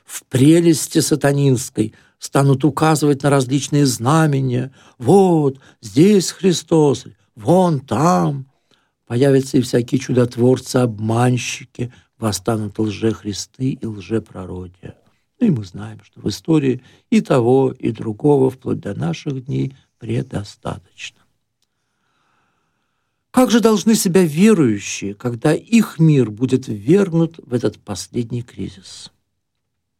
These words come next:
Во-первых, они должны бежать. Об этом говорится в четырнадцатом по восемнадцатый стих.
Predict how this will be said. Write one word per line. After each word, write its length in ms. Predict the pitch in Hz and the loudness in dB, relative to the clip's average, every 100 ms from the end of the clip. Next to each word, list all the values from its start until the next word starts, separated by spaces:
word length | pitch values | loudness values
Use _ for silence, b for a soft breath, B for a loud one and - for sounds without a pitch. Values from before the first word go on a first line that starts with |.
| _ - | _ -12
Во-первых, 500 | 110 - 104 - _ _ _ _ _ _ _ _ _ _ _ _ | -10 -8 -10 -10 _ _ _ _ _ _ _ _ _ _ _ _
они 240 | 131 147 170 | 2 4 6
должны 380 | 160 139 147 | 4 2 2
бежать. 880 | 131 90 127 104 85 87 90 - - _ _ _ _ _ _ _ _ _ _ _ _ _ _ _ _ _ _ _ | 0 0 0 0 -4 -8 -10 -16 -20 _ _ _ _ _ _ _ _ _ _ _ _ _ _ _ _ _ _ _
Об 120 | - | -6
этом 240 | 90 87 87 | -6 -6 -8
говорится 800 | 85 87 104 - - 101 90 - _ _ _ _ _ _ _ _ | -4 -4 -4 -6 -2 0 -2 -10 _ _ _ _ _ _ _ _
в 200 | - - | -20 -20
четырнадцатом 760 | - - 110 117 110 - 87 90 | -20 -4 0 0 -2 -8 -12 -4
по 120 | 95 | -2
восемнадцатый 600 | 90 - 92 85 - 87 | -2 -4 -8 -8 -10 -12
стих. 360 | - 82 - | -10 -14 -16